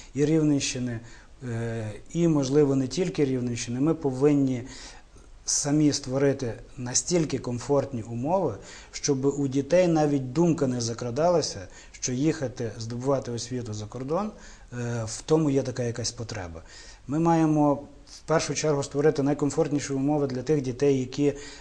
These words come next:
Справді вже є особистостями, які, е, мають особливі досягнення. Ми їх особисто повинні запросити, створити їм комфортні умови проживання в гуртожитках, якщо це необхідно,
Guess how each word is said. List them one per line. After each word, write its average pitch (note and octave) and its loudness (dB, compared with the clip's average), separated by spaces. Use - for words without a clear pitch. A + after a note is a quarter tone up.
Справді D3 2
вже C3+ 2
є C3+ 2
особистостями, A#2+ -4
які, D#3 0
е, B2+ -2
мають C#3+ 4
особливі C#3 2
досягнення. A2+ -4
Ми B2 -2
їх C#3 -2
особисто D3+ -2
повинні C3+ -2
запросити, A#2 -8
створити D#3+ 0
їм D3+ 2
комфортні D3+ 0
умови C#3+ 2
проживання C3 -2
в B2 -4
гуртожитках, A#2+ -4
якщо A2 -10
це A#2 -6
необхідно, A2 -8